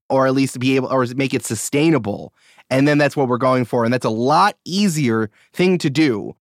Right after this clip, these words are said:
I never think it's gonna be a black hole, but it's certainly easier to be like, "I'm gonna keep making stuff and continue to make stuff,"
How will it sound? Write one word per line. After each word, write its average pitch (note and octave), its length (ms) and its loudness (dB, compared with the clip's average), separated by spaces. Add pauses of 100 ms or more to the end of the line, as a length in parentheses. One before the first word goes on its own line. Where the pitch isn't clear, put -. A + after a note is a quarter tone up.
I D#3+ 140 4
never F#3 300 2
think D#3+ 180 0
it's B2+ 120 -4
gonna C3 140 0
be A2+ 100 0
a G#2+ 40 -2
black G#2+ 240 -2
hole, A2+ 180 0
but A#2 120 0
it's A#2+ 120 -2
certainly F#3+ 360 0
easier D#3+ 380 0
to C3 80 0
be B2+ 120 0
like, A#2+ 200 0
"I'm D3 160 2
gonna F#3 160 0
keep D#3+ 220 -4
making C3+ 420 0
stuff A#2 360 -2
and A#2 140 -2
continue E3 420 0
to A#2+ 60 -2
make G#2 200 -4
stuff," G#2 320 -4